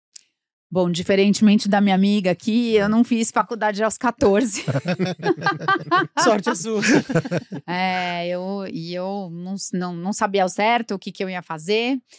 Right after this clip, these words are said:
Speaker 1: Eu comecei a trabalhar cedo eu dava aula de inglês em uma escola particular, ali no, ali no bairro. Então, eu li-, sempre lidei muito com gente, né?
Speaker 2: Aliás, eh, você falou que deu, deu aula particular. Quando,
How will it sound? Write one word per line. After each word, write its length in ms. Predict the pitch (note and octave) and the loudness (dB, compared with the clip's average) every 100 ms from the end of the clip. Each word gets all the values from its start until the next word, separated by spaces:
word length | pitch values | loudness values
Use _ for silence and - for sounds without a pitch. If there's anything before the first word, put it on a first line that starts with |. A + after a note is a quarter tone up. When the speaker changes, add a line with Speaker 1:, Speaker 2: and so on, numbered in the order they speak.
| _ _ - | _ _ -6
Speaker 1:
Eu 240 | E3+ F#3+ | -4 -4
comecei 300 | F#3+ G#3 G#3 | -4 -4 -2
a 60 | G#3+ | -2
trabalhar 560 | G#3+ F#3+ F#3 F#3+ G#3 G#3 - _ - | -2 -4 -2 -2 -2 -4 -12 _ -8
cedo 440 | - A3+ A#3+ G3+ | 0 2 2 0
eu 80 | G3 | 0
dava 240 | F#3 F3+ | 0 0
aula 180 | F3+ G3 | 0 -2
de 140 | F3+ | -6
inglês 600 | G#3 F#3 F#3+ G#3 A3 - E3 | -6 -4 -4 -4 -6 -6 -6
em 340 | E3+ D#3+ D#3+ | -8 -10 -12
uma 180 | E3 D#3+ | -10 -10
escola 320 | - F3 D#3+ | -4 -2 -2
particular, 840 | D#3 - - D#3+ F#3 A3 G#3+ G3 | -6 -14 -10 -2 0 2 0 -4
ali 220 | E3 E3+ F3+ | -6 -6 -8
no, 200 | E3 D#3 | -8 -8
ali 200 | E3+ F3 | -10 -10
no 100 | E3 | -2
bairro. 760 | F#3 G#3+ A3+ G#3 F#3+ F3 D3+ - _ - _ _ | 2 2 2 -2 -8 -12 -14 -18 _ -20 _ _
Então, 540 | E3 E3+ D#3 F#3+ G3+ G3+ | -12 -8 -6 -4 -6 -8
eu 420 | G3+ G3+ F#3+ E3+ D#3 E3 | -8 -8 -10 -12 -14 -14
li-, 420 | D#3+ E3 G#3+ E3 | -8 -4 -6 -4
sempre 280 | - A3+ A#3 | -4 -2 0
lidei 220 | G#3+ A3 | 2 2
muito 260 | A3 A#3 | 0 -6
com 160 | B3 B3+ | -4 -4
gente, 720 | G#3+ G#3+ A#3+ D4 C#4+ - F3+ | -2 -2 -2 0 -2 -2 -4
né? 280 | E3+ G3 C#4 _ _ - - - - | -2 -4 -6 _ _ -20 -20 -20 -10
Speaker 2:
Aliás, 400 | A#3+ F#3+ A#3+ F3 | -4 -4 -4 -10
eh, 140 | - B2 | -10 -10
você 180 | - F#3 | -6 -6
falou 200 | - D3 | -6 -8
que 100 | B2+ | -6
deu, 220 | A#2+ A2+ | -6 -6
deu 220 | A2 G#2 | -6 -6
aula 180 | G2 G2 | -6 -8
particular. 340 | G2 F#2+ G#2 - _ _ _ _ - | -12 -14 -14 -16 _ _ _ _ -12
Quando, 400 | D#4 D#4 D3+ | -6 0 0